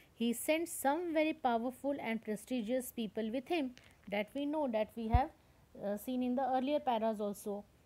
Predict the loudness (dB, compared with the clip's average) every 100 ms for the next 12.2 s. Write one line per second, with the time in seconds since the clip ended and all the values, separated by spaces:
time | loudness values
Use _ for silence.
0 | -6 -2 0 2 0 2 0 0 -2 -4
1 | -2 -2 2 2 2 0 -4 -2 4 4
2 | 4 2 2 2 2 2 4 8 8 8
3 | 4 4 4 2 2 0 2 4 2 -2
4 | -8 -20 -8 2 8 8 6 -4 -6 -8
5 | -10 -20 -20 -20 -20 -20 -20 -20 -8 2
6 | 4 4 2 2 2 0 -8 -20 -20 _
7 | _ -20 -16 -4 -2 0 2 4 2 -2
8 | 0 2 2 2 0 2 0 2 2 0
9 | -4 -4 -4 -10 _ _ -20 _ -8 -2
10 | 0 0 -2 -4 -4 -6 -8 -8 -20 -20
11 | -4 0 0 0 -4 -2 -4 -2 -2 -2
12 | -4 -6